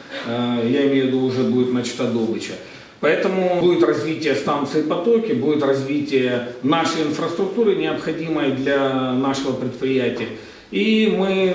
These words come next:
в рамках, э, вот все, всех этих будущих проектов, в рамках их реализации, уже хотим сегодня всё больше и плотнее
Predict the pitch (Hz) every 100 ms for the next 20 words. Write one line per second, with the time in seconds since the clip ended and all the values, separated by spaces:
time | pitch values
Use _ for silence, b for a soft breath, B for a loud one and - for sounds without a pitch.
0 | - 127 160 175 160 160 139 - 160 143
1 | 139 139 139 143 - - 170 165 160 -
2 | 185 - 156 147 160 160 160 - 180 202
3 | 214 170 135 151 147 131 147 147 147 143
4 | 143 147 120 127 110 B B B 151 190
5 | 175 170 147 - 160 190 - 147 120 B
6 | B B - 160 156 143 143 156 180 170
7 | 160 139 139 135 - - - - 202 214
8 | 175 170 147 -